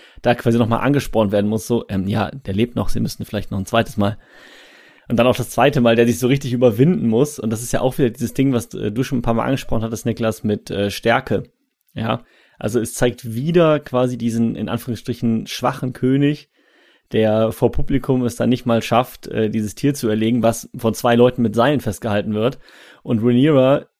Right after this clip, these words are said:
erlegt einfach quasi in blinder Wut in, in der Wildnis so einen, äh, Eber, der sie wirklich attackiert. Also auch natürlich mit Unterstützung, ja.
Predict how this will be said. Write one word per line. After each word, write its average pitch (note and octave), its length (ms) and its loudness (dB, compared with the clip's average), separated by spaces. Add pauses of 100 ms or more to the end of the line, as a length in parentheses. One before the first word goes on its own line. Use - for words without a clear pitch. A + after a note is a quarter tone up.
(320)
erlegt B2+ 320 2
einfach A#2+ 320 -2
quasi A2+ 540 2
in A#2 240 -2
blinder B2+ 340 4
Wut C3 220 0
in, A#2+ 220 0
in A#2 100 0
der A2 160 2
Wildnis B2 400 2
so A#2 100 0
einen, A2 260 0
äh, G#2+ 300 -2
Eber, C3 260 4
der A2+ 120 0
sie G#2+ 160 -4
wirklich A#2 280 -4
attackiert. A2+ 500 -2
Also G2+ 360 -6
auch A#2 220 2
natürlich A#2 300 -2
mit A2+ 120 -4
Unterstützung, B2+ 560 -4
ja. A#2 220 -2